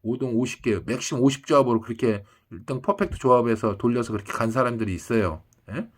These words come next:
그 사람들도 아직까지도 나를 리더를 신뢰하고, 어? 그러니까, 뭐, 리더가, 예, 뻥쟁이 아닙니다. 예? 내가 다 보여드렸잖아, 자료.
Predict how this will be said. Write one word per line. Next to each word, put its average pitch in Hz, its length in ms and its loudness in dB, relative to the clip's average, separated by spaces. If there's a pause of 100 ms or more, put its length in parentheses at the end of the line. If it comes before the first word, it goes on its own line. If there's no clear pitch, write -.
(500)
그 139 100 -4
사람들도 175 440 6
아직까지도 123 560 2
나를 107 460 0 (240)
리더를 117 340 0
신뢰하고, 101 1080 2 (180)
어? 311 180 -6 (420)
그러니까, 107 720 -2 (640)
뭐, 95 580 -6 (600)
리더가, 170 800 6 (1600)
예, 123 180 -10
뻥쟁이 226 420 2
아닙니다. 117 580 -6 (180)
예? 302 100 -6 (760)
내가 151 200 -6
다 - 220 -2
보여드렸잖아, 117 800 0
자료. 92 480 -12